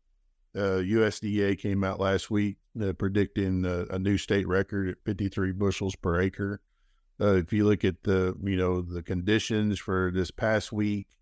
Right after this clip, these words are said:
you know, sixty-seven percent of our crop is either good to excellent. So I, you know, with the, the weather conditions we've had this year and the frequent rainfalls,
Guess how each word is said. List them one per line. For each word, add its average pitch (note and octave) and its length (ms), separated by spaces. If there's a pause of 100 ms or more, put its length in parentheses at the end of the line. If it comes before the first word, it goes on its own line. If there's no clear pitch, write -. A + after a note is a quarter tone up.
(380)
you G#2+ 100
know, F#2+ 160
sixty-seven G#2+ 680
percent G2 340
of F2+ 120
our F2 120
crop F#2 440
is F#2 200
either F2 200
good F2+ 300
to E2+ 160
excellent. F2 520
So F#2 160
I, G2 240
you G2+ 160
know, F2 160
with F#2 300
the, F2+ 200
the F#2+ 140
weather G#2+ 380
conditions A2+ 500
we've F#2+ 180
had G#2 220
this G2+ 260
year F#2+ 420
and E2+ 160
the E2+ 100
frequent G#2 420
rainfalls, F#2+ 880